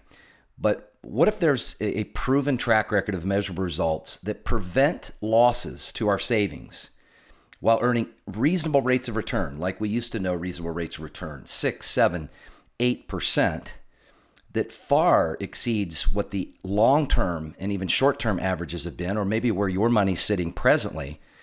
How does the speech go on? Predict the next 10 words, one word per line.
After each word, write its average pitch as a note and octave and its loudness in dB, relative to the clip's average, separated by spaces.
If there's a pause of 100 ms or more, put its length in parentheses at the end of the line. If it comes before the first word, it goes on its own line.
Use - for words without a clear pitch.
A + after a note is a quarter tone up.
(320)
but A#2 0
without B2 0
exposing A2+ 0
your F#2+ -6
savings F2+ -2
to - -10
taxes - -4
while F#2 2
it - -12
grows, G#2+ 0